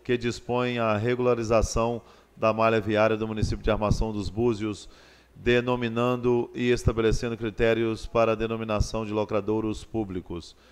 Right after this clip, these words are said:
Desta forma, a referida nomeação se encontra em conformidade com o artigo terceiro da Lei oitocentos e quatro barra dois mil e dez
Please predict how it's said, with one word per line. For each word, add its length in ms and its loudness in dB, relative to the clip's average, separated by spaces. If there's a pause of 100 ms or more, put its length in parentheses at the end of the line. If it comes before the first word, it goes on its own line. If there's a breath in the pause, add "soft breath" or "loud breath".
(240 soft breath)
Desta 340 2
forma, 600 2 (380 loud breath)
a 320 6
referida 560 2
nomeação 720 0
se 240 -2
encontra 600 -2
em 60 -6
conformidade 960 -2 (460 loud breath)
com 100 -4
o 60 0
artigo 500 2
terceiro 680 0
da 160 4
Lei 380 2 (360 soft breath)
oitocentos 760 0
e 60 0
quatro 600 4
barra 320 4
dois 260 2
mil 220 -2
e 40 0
dez 600 -2